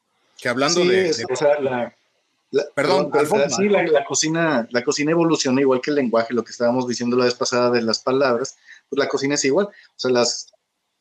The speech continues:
Speaker 2: y hay unas cosas que se aceptan, otras no. Por ejemplo, alguien intentó hacer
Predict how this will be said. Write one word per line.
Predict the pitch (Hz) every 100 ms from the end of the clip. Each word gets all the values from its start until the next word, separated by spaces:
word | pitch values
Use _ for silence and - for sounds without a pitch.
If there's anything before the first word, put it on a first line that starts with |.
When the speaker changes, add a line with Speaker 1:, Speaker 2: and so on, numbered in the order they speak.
| _
Speaker 2:
y | 139 135 135
hay | 147
unas | 165 -
cosas | 170 170
que | 175
se | 175
aceptan, | 175 175 180 147
otras | - 147 180
no. | 196
Por | 151 113
ejemplo, | 117 131
alguien | 127 147 165
intentó | 165 151 139 147
hacer | 143 156